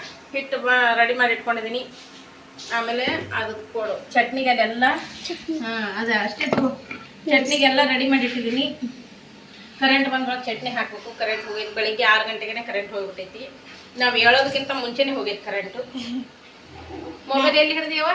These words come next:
Speaker 2: ಇಲ್ಲಿ ಹಿಡ್ದೀನಿ.
Speaker 1: ಹಾ, ಅದು ಹಿಡ್ಕೊಂಡು ಎಲ್ಲಿತ್ತೇವ?
Speaker 2: ಇಲ್ಲಿ ಇತ್ತು.
Speaker 1: ಹಾ, ಕರೆಕ್ಟಾಗಿ ಹಿಡಿಬೇಕವ್ವ, ಕರೆಕ್ಟಾಗಿ ಹಿಡ್ದು ವಿಡಿಯೋ ಮಾಡ್ಬೇಕು.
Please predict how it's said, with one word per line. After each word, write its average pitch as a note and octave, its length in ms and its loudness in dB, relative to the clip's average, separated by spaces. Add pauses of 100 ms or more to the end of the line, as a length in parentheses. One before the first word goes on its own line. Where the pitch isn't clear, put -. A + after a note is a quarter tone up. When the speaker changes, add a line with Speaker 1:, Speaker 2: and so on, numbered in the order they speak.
(280)
Speaker 2:
ಇಲ್ಲಿ D#4 240 0
ಹಿಡ್ದೀನಿ. B3 380 -6
Speaker 1:
ಹಾ, A3+ 280 0
ಅದು C#4 100 2
ಹಿಡ್ಕೊಂಡು D#4+ 380 4
ಎಲ್ಲಿತ್ತೇವ? E4+ 420 4 (560)
Speaker 2:
ಇಲ್ಲಿ G4 280 10
ಇತ್ತು. - 280 -2
Speaker 1:
ಹಾ, C4 100 4 (800)
ಕರೆಕ್ಟಾಗಿ G4 640 4
ಹಿಡಿಬೇಕವ್ವ, D#4 540 2 (240)
ಕರೆಕ್ಟಾಗಿ A#3+ 380 0
ಹಿಡ್ದು B3 240 0
ವಿಡಿಯೋ G#3 220 -2
ಮಾಡ್ಬೇಕು. F#3+ 480 -8